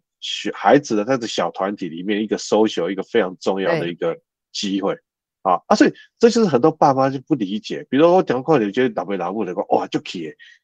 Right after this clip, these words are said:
Speaker 1: 啊，等下讲，啊，囡仔规天在耍电脑、耍游戏，啊，就跟囡仔讲，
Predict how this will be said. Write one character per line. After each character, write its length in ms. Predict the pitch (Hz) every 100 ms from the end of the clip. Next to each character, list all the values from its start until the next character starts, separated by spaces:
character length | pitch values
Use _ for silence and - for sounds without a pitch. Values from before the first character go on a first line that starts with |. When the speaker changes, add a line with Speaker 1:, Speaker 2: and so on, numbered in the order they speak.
| _
Speaker 1:
啊， 180 | 92
等 140 | 92 104
下 60 |
讲， 120 | 117 135
啊， 100 | 101
囡 180 | 135 131
仔 80 |
规 160 | 113 107
天 100 | 120
在 60 | 120
耍 200 | 113 113 _
电 180 | - 82
脑、 160 | 101 101
耍 180 | 107 101
游 160 | 87
戏， 160 | 90 101
啊， 120 | -
就 60 | 98
跟 100 | 92
囡 120 | 104
仔 80 | 107
讲， 260 | 95 95